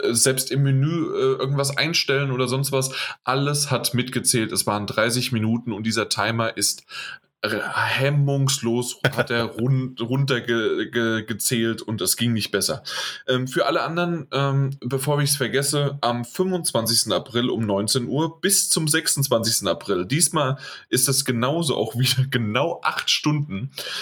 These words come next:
Speaker 1: ähm, wird die nächste, die zweite Demo, de-, weil die erste war jetzt Village, die zweite Demo ist Castle,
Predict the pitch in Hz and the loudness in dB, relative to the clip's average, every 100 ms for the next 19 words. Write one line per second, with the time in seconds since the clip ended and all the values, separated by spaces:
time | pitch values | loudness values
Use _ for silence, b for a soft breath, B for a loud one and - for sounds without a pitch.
0 | B - 131 127 - 120 143 156 143 165 | B 0 0 0 -4 -2 0 2 2 2
1 | 147 - 107 107 - 131 156 170 123 110 | 0 0 0 0 0 0 0 -2 0 0
2 | 104 90 85 - 101 82 113 117 - 117 | 0 -2 -4 -2 -4 0 -2 0 0 0
3 | 139 131 113 - 107 135 165 - 214 - | 0 0 0 0 0 0 0 -2 -2 2
4 | 104 131 120 127 131 131 120 - - 175 | 2 0 0 2 2 2 0 0 0 0
5 | 175 170 98 135 | 0 0 0 -2